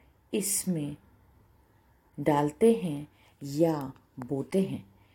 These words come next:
इससे कोई फर्क नहीं पड़ता कि हम क्या रोपते हैं, सफलता या असफलता, अच्छा या बुरा, एक विशिष्ट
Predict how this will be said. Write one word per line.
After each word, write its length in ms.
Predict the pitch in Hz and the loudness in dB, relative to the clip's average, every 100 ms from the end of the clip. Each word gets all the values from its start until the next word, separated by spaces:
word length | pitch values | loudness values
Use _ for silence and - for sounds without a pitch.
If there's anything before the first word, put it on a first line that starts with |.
| _ - - _ | _ -20 -20 _
इससे 320 | 302 302 - 349 | 6 6 6 4
कोई 380 | - 262 339 349 | 4 8 8 6
फर्क 380 | - 254 247 220 | 4 2 2 -2
नहीं 220 | 202 247 | 2 2
पड़ता 400 | 190 170 - 196 165 - - _ _ - | 2 -2 -2 -2 -4 -12 -20 _ _ -2
कि 120 | 254 | 0
हम 280 | 233 262 254 - | 2 4 4 2
क्या 280 | 214 220 247 | 2 4 4
रोपते 480 | 190 180 - 233 | 2 0 0 2
हैं, 300 | 196 170 131 - _ - - - | 2 0 -6 -10 _ -20 -20 -8
सफलता 640 | - 196 196 196 196 220 220 _ _ _ | -2 0 2 2 2 0 -4 _ _ _
या 240 | 190 226 277 | 4 6 6
असफलता, 760 | - 208 - 170 156 139 - 131 - _ _ _ - | 4 -2 -2 -2 -2 -4 -6 -12 -14 _ _ _ -4
अच्छा 480 | 160 - 156 190 202 - - 190 | -4 -4 -4 -4 -4 -10 -10 4
या 160 | 247 247 | 4 6
बुरा, 380 | 160 165 143 - _ _ _ _ 240 | 2 2 2 -4 _ _ _ _ 2
एक 260 | 240 233 | 2 2
विशिष्ट 640 | 180 175 247 247 - - | 0 2 2 0 -2 -12